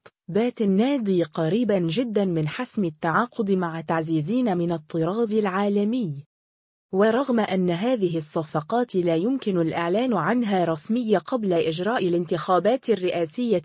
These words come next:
المقبلة، التي ستشهد منافسة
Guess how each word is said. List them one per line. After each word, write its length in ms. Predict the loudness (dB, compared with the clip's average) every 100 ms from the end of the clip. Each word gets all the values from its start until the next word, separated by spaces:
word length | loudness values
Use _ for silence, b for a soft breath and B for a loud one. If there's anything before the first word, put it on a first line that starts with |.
| 0
المقبلة، 680 | 0 -2 -2 0 2 0 -4 _ -2
التي 440 | 2 4 2 0 -2
ستشهد 640 | -2 0 0 0 0 0
منافسة 640 | 0 0 -2 -4 -6 -6